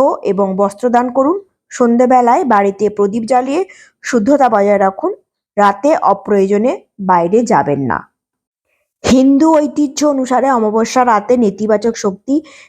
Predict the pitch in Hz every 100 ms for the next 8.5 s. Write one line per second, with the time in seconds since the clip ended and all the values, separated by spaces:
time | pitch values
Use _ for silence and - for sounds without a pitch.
0 | - 196 190 254 254 - 233 254 254 254
1 | 240 240 480 415 226 196 214 339 - -
2 | - - 226 285 269 277 330 440 - -
3 | - _ _ - 170 - 226 226 226 247
4 | 208 233 240 277 220 180 185 214 - -
5 | - 190 190 196 190 190 190 208 - -
6 | 180 - 139 - _ _ _ _ - -
7 | - _ - 269 277 330 320 285 285 294
8 | 294 311 302 302